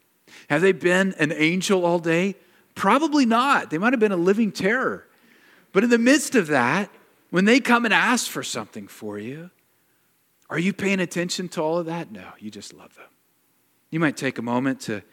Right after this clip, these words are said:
to h-, help them. Say, "Hey, why don't you say it this way or say it that way? Or why don't you calm down first and then I'll, I'll help you with it."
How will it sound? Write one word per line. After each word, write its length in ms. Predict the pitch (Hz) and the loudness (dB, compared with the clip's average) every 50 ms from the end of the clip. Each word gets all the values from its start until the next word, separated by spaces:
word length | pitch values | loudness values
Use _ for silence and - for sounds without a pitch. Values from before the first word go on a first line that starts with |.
| _ _ _ _ _ _ _ - | _ _ _ _ _ _ _ -14
to 180 | - 117 113 | -12 -12 -10
h-, 420 | 135 - _ _ - - - - - - | -12 -14 _ _ -18 -18 -18 -18 -14 -8
help 320 | - 123 135 143 139 - | -6 -4 -4 -4 -6 -6
them. 360 | - 131 131 139 139 127 113 - | -8 -6 -6 -6 -8 -12 -16 -16
Say, 180 | - - 135 | -16 -14 -12
"Hey, 140 | 120 139 175 | -8 -6 -6
why 100 | 170 165 | -6 -6
don't 100 | 175 196 | -6 -8
you 60 | 196 | -8
say 220 | 165 - - 151 156 | -8 -4 -2 0 0
it 100 | 156 127 | 0 -2
this 220 | 135 135 - - | -6 -10 -10 -8
way 200 | 135 131 135 147 | -6 -6 -6 -6
or 80 | 151 131 | -8 -10
say 240 | - - - 127 127 | -10 -8 -6 -6 -6
it 100 | 269 - | -6 -6
that 200 | 139 120 113 - | -8 -8 -8 -8
way? 200 | 123 127 135 117 | -12 -10 -10 -12
Or 100 | 98 - _ - - _ _ | -14 -16 _ -20 -20 _ _
why 60 | - 139 | -8 -6
don't 80 | 185 | -6
you 80 | 220 202 | -6 -6
calm 320 | - - - 147 156 165 | -6 -8 -8 -8 -8 -6
down 220 | 147 139 127 135 135 | -6 -6 -8 -8 -8
first 460 | - - 135 127 131 131 - - 113 | -10 -8 -8 -8 -8 -10 -12 -14 -14
and 100 | 104 107 | -14 -12
then 100 | 110 110 | -12 -12
I'll, 220 | 127 139 147 139 _ - | -12 -12 -14 -16 _ -14
I'll 80 | 127 127 | -14 -12
help 280 | 120 117 101 - - | -10 -12 -12 -12 -14
you 80 | 104 - | -18 -16
with 200 | 101 104 104 104 | -16 -16 -16 -16
it." 140 | 107 117 | -18 -20